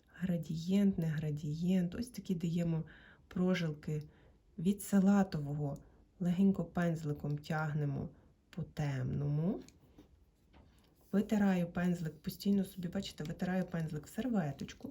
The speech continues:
І так само темним затягую сюди на салатовий. Ось так буде виглядати наша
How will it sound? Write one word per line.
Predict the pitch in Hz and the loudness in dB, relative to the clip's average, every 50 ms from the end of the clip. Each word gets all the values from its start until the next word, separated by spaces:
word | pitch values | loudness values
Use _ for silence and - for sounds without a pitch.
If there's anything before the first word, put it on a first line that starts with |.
| - - - - - - - - - - - _ - | -12 -14 -18 -20 -20 -20 -20 -20 -20 -20 -20 _ -8
І | 285 | -4
так | 285 - 240 254 | -2 -2 -2 -4
само | - - 240 233 233 233 214 202 196 - - - | -2 2 4 4 6 6 4 4 2 0 -2 0
темним | 190 185 185 185 185 185 190 196 233 277 311 285 | 2 4 4 4 4 6 6 4 4 2 -2 -4
затягую | - - 190 190 - - 190 196 202 196 202 208 196 190 | -2 -2 -2 -2 0 0 2 2 4 2 2 2 2 2
сюди | 190 - - - 170 156 151 160 165 170 180 180 - - - - - - _ _ _ - | 0 -2 -6 -6 -6 -4 -2 0 0 0 -2 -4 -8 -16 -20 -20 -20 -20 _ _ _ -2
на | 170 165 156 151 | -2 0 -2 -2
салатовий. | - - 185 180 190 196 190 165 143 - - - - 160 - - 170 175 - - - - - - - - _ _ - _ _ _ _ _ _ _ _ _ _ _ _ _ _ _ _ _ _ _ _ _ _ _ _ _ _ _ _ _ _ _ _ _ - - - - - _ _ _ - - _ _ _ - - - - - _ _ _ _ - - _ - - - - - - - _ _ _ - - _ _ _ _ _ _ _ _ _ _ _ _ - 220 | -2 -2 0 2 4 4 4 4 2 -2 -6 -8 -8 -8 -8 -8 -10 -10 -12 -18 -20 -20 -20 -20 -20 -20 _ _ -20 _ _ _ _ _ _ _ _ _ _ _ _ _ _ _ _ _ _ _ _ _ _ _ _ _ _ _ _ _ _ _ _ _ -20 -20 -20 -20 -20 _ _ _ -20 -20 _ _ _ -20 -20 -20 -20 -20 _ _ _ _ -20 -20 _ -20 -20 -20 -20 -20 -20 -20 _ _ _ -20 -20 _ _ _ _ _ _ _ _ _ _ _ _ -2 -2
Ось | 233 240 - | -2 -4 -4
так | - - 175 190 190 - - - | -4 -2 -2 -2 -2 -4 -8 -10
буде | - 175 - 160 | -10 -8 -8 -6
виглядати | - 151 151 147 - 135 131 147 151 190 196 - 208 | -4 -4 -4 -4 -4 -6 -4 -2 -2 -2 0 2 2
наша | 190 170 151 160 165 - - 190 190 | 2 2 2 0 -2 -2 -2 -2 -2